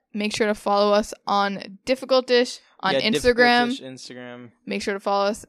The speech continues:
Speaker 1: at Difficult Dish Podcast on
Speaker 2: Podcast,
Speaker 1: TikTok.
Speaker 2: TikTok.
Speaker 1: Make sure to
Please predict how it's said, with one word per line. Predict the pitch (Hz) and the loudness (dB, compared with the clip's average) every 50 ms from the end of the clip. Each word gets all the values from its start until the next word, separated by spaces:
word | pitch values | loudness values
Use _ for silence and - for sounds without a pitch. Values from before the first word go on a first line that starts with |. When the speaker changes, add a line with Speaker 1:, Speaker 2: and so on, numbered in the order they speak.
| - | -4
Speaker 1:
at | - 196 196 196 214 208 - | -2 0 0 0 -2 -4 -4
Difficult | - 208 214 190 208 202 196 | -4 -4 -4 -2 -6 -4 -4
Dish | 202 - | -6 -4
Podcast | - - 240 233 240 233 - 240 233 247 - - | -2 2 2 2 2 4 2 2 2 2 -2 -8
on | 170 185 - 208 | -8 -8 -8 -6
Speaker 2:
Podcast, | 247 | -2
Speaker 1:
TikTok. | 262 262 262 - - 285 254 254 254 254 254 262 - | -2 -2 -2 0 0 2 4 6 6 6 4 2 -2
Speaker 2:
TikTok. | - - 117 113 - _ _ _ _ _ _ _ _ _ _ _ _ _ _ - | -10 -12 -12 -12 -12 _ _ _ _ _ _ _ _ _ _ _ _ _ _ -8
Speaker 1:
Make | 202 214 208 214 214 - | -4 0 0 0 -2 -2
sure | - - 220 214 214 214 | -4 -4 -2 -2 -2 -2
to | 214 - - 226 214 208 202 202 202 | -4 -6 -8 -6 -4 -2 0 0 -2